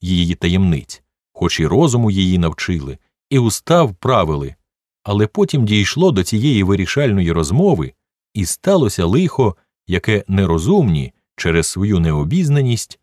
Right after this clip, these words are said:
називають сотворінням світу. А насправді, то просто через мікромилового рубінчика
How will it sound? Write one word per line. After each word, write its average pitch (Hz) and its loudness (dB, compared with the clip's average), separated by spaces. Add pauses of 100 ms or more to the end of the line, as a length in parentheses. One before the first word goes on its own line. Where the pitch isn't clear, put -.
(100)
називають 82 0
сотворінням 135 -2
світу. - -12 (880)
А 87 -4
насправді, 85 -2 (400)
то 107 -2
просто 190 0
через 127 0
мікромилового 113 0
рубінчика 107 -2